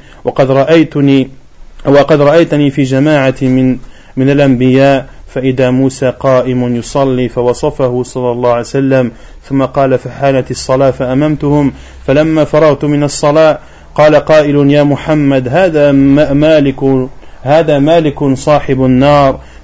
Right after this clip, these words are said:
فسلم عليه.' فالتفلت إليه فبدأني بالسلام." Puis le prophète, alayhi salatu wassalam,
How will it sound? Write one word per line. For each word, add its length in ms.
فسلم 520
عليه.' 360
فالتفلت 760
إليه 520
فبدأني 840
بالسلام." 440
Puis 140
le 80
prophète, 280
alayhi 200
salatu 220
wassalam, 360